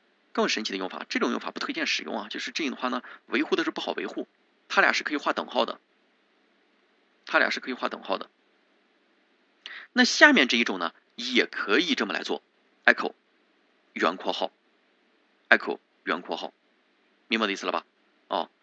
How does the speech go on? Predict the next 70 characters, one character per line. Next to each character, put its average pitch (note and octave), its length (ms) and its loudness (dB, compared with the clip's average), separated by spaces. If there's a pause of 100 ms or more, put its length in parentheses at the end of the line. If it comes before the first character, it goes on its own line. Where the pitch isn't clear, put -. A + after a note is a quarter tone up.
(120)
既 E3+ 120 0
然 E3 120 6
是 D#3+ 100 -2
一 B2 60 -2
个 G2+ 80 -6
echo C3+ 240 2
的 A2 80 -4
话， - 80 -8
那 F2+ 80 -4
建 G2+ 180 -4
议 F2+ 80 -6
后 - 100 -12
面 G#2 120 -4
的 F2+ 60 -4
分 A#2 180 -6
号 A2+ 120 -4
还 G2 80 -10
是 G#2 60 -4
要 F#2 80 -2
加 G2 180 0
的， F#2 160 -6
因 A2 120 -8
为 A#2 120 -2
咱 G2 100 -4
们 G2 80 -12
是 A2 60 -10
最 C#3+ 160 -2
后 A#2+ 120 -6
一 G2+ 60 -4
横， E2 140 -8
所 - 100 -4
以 F#2 40 -2
没 F2 100 -6
报 F#2 120 0
错， G#2+ 200 -6 (420)
还 A2+ 120 -4
是 C#3 80 -4
一 A#2+ 40 -4
定 G#2+ 100 -2
要 F#2+ 60 -2
加 F2+ 160 0
的。 F2 100 -8 (240)
然 E3 140 6
后 G#3 40 6
在 G#3 120 8
这 B3+ 180 4
个 F3+ 80 4
里 - 140 -4
面 - 80 -12
的 - 60 -4
话 F#2 100 -6
呢， F2+ 100 -8 (160)
我 - 100 -4
们 F#2 120 -2
就 G#2+ 100 -8
可 - 140 -12
以 G#2 100 -8
这 - 100 -4
么 - 80 -10
来 - 60 -6
做， - 180 -12 (1500)
我 A2 80 -4
们 A#2 80 -4
就 B2+ 80 -6
可 C3 80 -2
以 C3 40 0
这 D#3 100 -2
样 - 60 -2
来 - 60 -6
做， - 180 -12